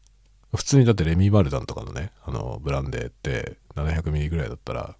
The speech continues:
五千円ぐらいするよね。で、レミー・マルタンって別にそんな高級じゃないからね。ブランデーの中ではもう、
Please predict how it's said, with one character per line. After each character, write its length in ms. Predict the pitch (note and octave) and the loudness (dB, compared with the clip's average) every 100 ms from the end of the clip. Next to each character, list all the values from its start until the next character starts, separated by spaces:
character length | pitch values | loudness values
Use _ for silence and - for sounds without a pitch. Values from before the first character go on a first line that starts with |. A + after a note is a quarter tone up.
| - | -4
五 100 | E2+ | -2
千 160 | - | 2
円 80 | F2+ | 2
ぐ 60 | E2+ | 2
ら 60 | |
い 40 | - | -2
す 80 | - | -6
る 80 | - | -10
よ 40 | |
ね。 140 | - - _ - - - _ _ _ _ _ - | -12 -16 _ -20 -20 -20 _ _ _ _ _ -8
で、 100 | D#2 | 0
レ 80 | G2 | 8
ミ 140 | C3 | 10
ー・ 20 | |
マ 100 | D#3 | 10
ル 80 | F#2+ | 8
タ 100 | D2 | 4
ン 40 | |
っ 20 | C2+ | -4
て 100 | - | -4
別 220 | C#2 - | -4 -4
に 240 | C2+ - - - - _ - | -4 -6 -10 -20 -20 _ -4
そ 180 | - | 4
ん 60 | A2 | 6
な 100 | G#2 | 6
高 220 | - D#2+ | 4 -2
級 220 | - D#2+ | 0 -2
じ 100 | D#2 | 0
ゃ 40 | C#3+ | -2
な 140 | C3+ | -2
い 80 | - | -6
か 100 | A2 | -10
ら 120 | - | -10
ね。 140 | A2+ - _ _ _ _ _ _ _ _ _ _ _ | -12 -14 _ _ _ _ _ _ _ _ _ _ _
ブ 80 | E2+ | -2
ラ 140 | F2 | 2
ン 100 | F#2+ | 4
デ 240 | F#2 F2 E2+ | 4 2 4
ー 20 | |
の 120 | F2 | 2
中 220 | E2+ E2+ | 2 0
で 100 | C#2 | 2
は 120 | G#2+ B2+ | 2 2
も 300 | A#2 A2 | -4 -8
う、 60 | - | -14